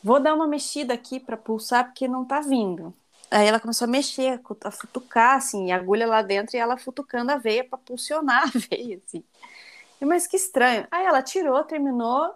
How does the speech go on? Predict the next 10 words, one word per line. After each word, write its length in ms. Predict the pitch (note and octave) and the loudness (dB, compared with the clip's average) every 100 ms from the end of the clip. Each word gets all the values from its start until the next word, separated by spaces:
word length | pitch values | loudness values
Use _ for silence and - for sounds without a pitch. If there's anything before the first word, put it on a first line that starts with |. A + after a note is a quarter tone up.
| _ - | _ -12
e 320 | C#4+ D#4 F#4+ - - | -8 -8 -10 -14 -6
beleza, 640 | F#3+ D4+ G#4 C4+ G#3 F3+ _ - | 2 2 4 0 -2 -8 _ -6
acabou, 380 | B3 A#3+ A#3 C#4+ D4+ _ | -4 0 0 0 -4 _
tava 320 | B3 G3+ F#3+ | 4 4 2
tudo 260 | A3 B3 A#3+ | -6 -10 -8
bem. 280 | D4+ D#4 G#3 - _ _ _ _ _ | -4 -2 -4 -14 _ _ _ _ _
Aí 220 | - F#3+ G#3 | -6 -4 0
ela 380 | A3+ A#3 B3 - - | 0 0 -2 -4 -12
deu 300 | G3+ G#3 A3 | -12 -10 -10
dois 920 | G3+ F#3 G#3 G#3 G#3+ A#3 C4 C#4 B3+ | -14 -10 -6 -4 0 0 0 -2 -6